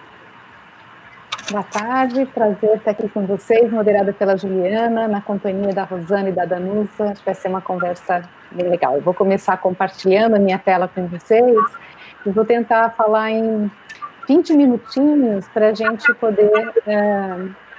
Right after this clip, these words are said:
ter tempo pra discussão depois, né? Porque o que tem sido legal, eu acho, dessas apresentações é que a, tem surgido muitas perguntas, né? Então, eu acho que é um tempo pra gente esclarecer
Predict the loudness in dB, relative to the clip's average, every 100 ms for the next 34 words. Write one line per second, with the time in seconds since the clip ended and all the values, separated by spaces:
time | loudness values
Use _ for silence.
0 | -16 -12 -2 -2 0 0 -2 0 0 0
1 | -6 -2 0 2 2 4 6 6 2 0
2 | -2 -2 0 2 2 0 -6 -4 -2 0
3 | 0 2 2 2 4 2 0 0 2 2
4 | 0 -2 -8 -6 -4 -2 -2 -2 -4 -2
5 | 0 2 2 4 4 2 -2 2 6 4
6 | 2 -4 -16 -20 -20 -20 -20 -20 0 0
7 | 0 -2 -4 -4 -4 -6 -2 -2 2 2
8 | 2 2 2 2 0 0 2 2 2 -2
9 | -8 -6 -6 -2 0 0 -2 -6 -6 -4
10 | -2 0 0 0 -4 -2 -2 -4 -10 -20
11 | -10 0 2 4 2 2 4 2